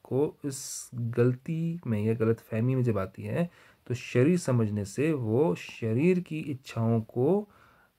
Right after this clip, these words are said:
मैं समझ लेती है, अपनापन समझ लेती है, मैंपन समझ लेती है, जिस कारण से वो अपवित्र मार्ग पर चल बैठती है। तो परमात्मा इसलिए धरती पर आते हैं ताकि वो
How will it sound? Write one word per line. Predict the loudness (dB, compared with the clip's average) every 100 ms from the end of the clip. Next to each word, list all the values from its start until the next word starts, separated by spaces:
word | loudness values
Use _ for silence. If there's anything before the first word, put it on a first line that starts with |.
| _
मैं | -2 2 4 2
समझ | 2 0 0
लेती | -2 -6 -10
है, | -10 -10 -14 _ _ _ -8
अपनापन | -4 -2 0 0
समझ | -2 -4 -4
लेती | -8 -10 -12
है, | -12 -14 -20 _ _ -4
मैंपन | 2 2 4 0
समझ | -2 -6
लेती | -6 -8 -6
है, | -6
जिस | -6
कारण | -6 -8 -8
से | -6
वो | -2 -2 -4 -10 -20 -6
अपवित्र | -4 2 2 2 0 0 0
मार्ग | 2 2 2
पर | 0
चल | -6 -6
बैठती | -8 -10 -16
है। | -16 -18 _ _ _ _ -20 -20 _
तो | -8
परमात्मा | -4 0 0 0 -2
इसलिए | 0 0
धरती | 0 -2
पर | 0 2
आते | 2 -2
हैं |
ताकि | -2 -4 -4
वो | 0 2